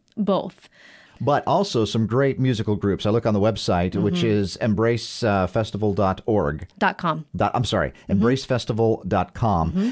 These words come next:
Speaker 2: And on there, uh, some incredible, uh, uh, presenters as well as musicians and artists. I, I saw Matthew Fox as, as
Speaker 1: Mm-hmm.
Speaker 2: one of the headliners, I suppose.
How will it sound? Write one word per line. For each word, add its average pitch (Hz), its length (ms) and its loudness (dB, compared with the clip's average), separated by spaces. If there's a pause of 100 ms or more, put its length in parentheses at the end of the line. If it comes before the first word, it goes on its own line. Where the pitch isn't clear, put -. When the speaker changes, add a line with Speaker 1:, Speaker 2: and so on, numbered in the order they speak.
Speaker 2:
And 95 140 0
on 156 240 2
there, 80 260 0
uh, 87 320 0
some 104 220 -2
incredible, 92 720 -2
uh, 76 380 -2 (580)
uh, - 140 -10 (120)
presenters 131 800 0
as 98 280 0
well 113 220 0
as 98 140 -2
musicians 147 600 -2
and 107 120 0
artists. 131 420 0
I, 120 280 2
I 113 40 2
saw 110 260 0
Matthew 104 360 2
Fox 101 480 -2
as, 90 200 -2
as 85 140 0
Speaker 1:
Mm-hmm. 98 100 0
Speaker 2:
one 98 140 2
of 85 140 -2
the 87 240 0 (180)
headliners, 92 580 0
I 90 80 0
suppose. 95 560 -2